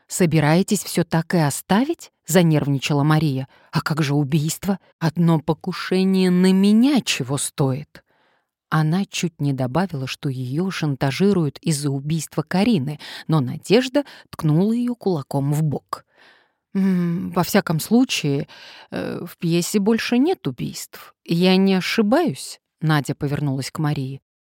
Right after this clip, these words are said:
«Вообще-то я не уверена», ответила та, разглядывая свое лицо в зеркальце.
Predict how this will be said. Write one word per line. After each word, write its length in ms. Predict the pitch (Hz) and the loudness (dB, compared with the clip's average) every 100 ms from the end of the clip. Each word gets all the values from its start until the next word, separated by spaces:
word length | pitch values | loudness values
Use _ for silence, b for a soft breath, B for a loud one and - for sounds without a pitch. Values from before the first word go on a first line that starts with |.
| _ _ _ _ - | _ _ _ _ -2
«Вообще-то 580 | 185 220 208 - 302 262 | 2 4 2 -2 0 0
я 240 | 170 185 | 4 4
не 140 | 196 208 | 6 4
уверена», 680 | 156 139 131 139 143 147 _ | 4 -2 -4 -4 -4 -6 _
ответила 600 | 156 - 139 - 147 135 - | -4 0 -2 -2 -4 -4 0
та, 220 | 175 214 B B - | 0 0 B B -2
разглядывая 640 | 170 147 135 139 151 160 | -2 0 -2 0 0 0
свое 320 | - 151 139 | 0 0 0
лицо 340 | 135 139 - 139 | 0 -2 -2 -2
в 60 | |
зеркальце. 680 | 139 143 - 170 - 165 | -2 -4 -6 -14 -12 -12